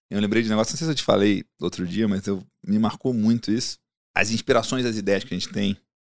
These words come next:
o negócio que eu li era isso. As inspirações que você tem são downloads que Deus tá te dando de presente. Só que ele não tá mandando só pra você. Ele tá mandando pra várias pessoas no mundo. E tem invenções criadas no mundo, tipo Santos Dumont e os irmãos Wright.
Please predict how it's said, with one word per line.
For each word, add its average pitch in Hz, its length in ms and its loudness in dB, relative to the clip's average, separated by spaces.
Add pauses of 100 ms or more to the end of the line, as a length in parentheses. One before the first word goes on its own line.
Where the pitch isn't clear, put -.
(280)
o - 40 -6
negócio 101 220 -4
que - 60 -6
eu 90 40 -4
li 98 140 -2
era 127 140 -4
isso. - 240 -12
As 196 140 -8
inspirações 226 460 -6
que - 120 -16
você - 100 -8
tem - 280 -6 (400)
são 120 280 -2
downloads 139 640 2
que 151 300 -2
Deus 127 280 2
tá 147 100 -4
te - 120 -4
dando 131 140 -2
de 117 60 -10
presente. 101 560 -2 (380)
Só 135 120 4
que 135 440 0 (380)
ele 131 120 -2
não 160 120 0
tá 156 120 4
mandando 156 220 2
só 143 100 4
pra 151 120 0
você. - 340 0 (380)
Ele - 80 -16
tá 117 80 4
mandando 120 220 4
pra 123 140 4
várias 120 260 4
pessoas - 420 -10 (440)
no 113 120 2
mundo. 135 360 4 (340)
E - 40 -10
tem 143 260 4
invenções 147 600 4
criadas 117 440 6
no 117 80 6
mundo, 120 280 6
tipo - 200 -4
Santos 170 260 4
Dumont 156 420 4
e 139 40 10
os 123 80 4
irmãos 123 440 4
Wright. 117 500 4